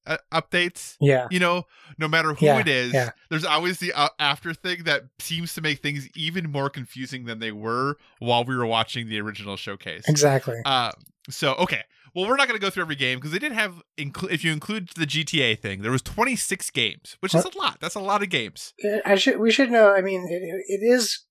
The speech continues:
Speaker 2: pretty cool that G T A will be free on launch for all P S five owners. I think that's,
Speaker 1: Yeah.
Speaker 2: that's nice. Um, kinda like, hey, we know that Game Pass only gave it to you for a little bit, um,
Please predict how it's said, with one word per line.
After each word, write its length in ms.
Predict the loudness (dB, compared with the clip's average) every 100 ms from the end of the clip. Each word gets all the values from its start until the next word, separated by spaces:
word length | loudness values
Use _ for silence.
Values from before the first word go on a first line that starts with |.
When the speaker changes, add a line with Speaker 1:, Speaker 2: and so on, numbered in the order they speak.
| _
Speaker 2:
pretty 260 | 0 0 0
cool 440 | 2 4 8 8
that 180 | 8 6
G 160 | 4 2
T 220 | 4 4
A 320 | 6 6 4 0 0
will 180 | 2 4
be 140 | 2
free 640 | -2 2 4 6 4 2 0
on 220 | 2 4 6
launch 320 | 4 4 2
for 160 | 2
all 100 | 4
P 160 | 4 4
S 140 | 2
five 220 | 2 0 -2
owners. 360 | -8 -6 -4 0
I 60 |
think 180 | 2 4
that's, 340 | 4 4 0 0
Speaker 1:
Yeah. 100 | 2
Speaker 2:
that's 160 | 4 2
nice. 540 | 2 4 4 4 2 -2 -14 -20 -20 -20 -20 0
Um, 600 | 4 6 6 4 2 -2 -14 _ _
kinda 280 | -2 2 4
like, 220 | 4 4 4
hey, 340 | 6 6 4 2
we 140 | 0
know 160 | 4 6
that 120 | 4 4
Game 180 | 4
Pass 220 | 6 4 4
only 140 | 2
gave 180 | 4 2
it 60 | 2
to 100 | 0
you 60 |
for 180 | 2 0
a 60 | 2
little 260 | 4 4
bit, 220 | 2 0 -2 -12 _ _ -20 -20 _ _
um, 560 | 2 4 4 0 -6 -16